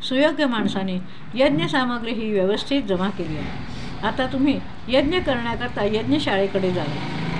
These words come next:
सर्व इच्छित वस्तू सगळीकडून गोळा करून आणलेले आहेत. हे राजेंद्रा, जणू मनाने सगळे निर्माण व्हावे तसे हे निर्माण केले आहे. ते आपण स्वतः पाहावे.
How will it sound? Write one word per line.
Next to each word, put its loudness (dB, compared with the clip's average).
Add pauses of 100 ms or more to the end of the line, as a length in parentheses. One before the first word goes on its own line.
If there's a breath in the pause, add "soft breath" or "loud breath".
(440)
सर्व 6
इच्छित 2
वस्तू 2 (460)
सगळीकडून 4
गोळा 4
करून 2
आणलेले 0
आहेत. -6 (640)
हे 0
राजेंद्रा, 0 (500)
जणू 2
मनाने 2
सगळे 0
निर्माण 0
व्हावे 0 (340 loud breath)
तसे 2
हे 2
निर्माण 0
केले -4
आहे. -8 (640 loud breath)
ते 2
आपण 2
स्वतः 0
पाहावे. -4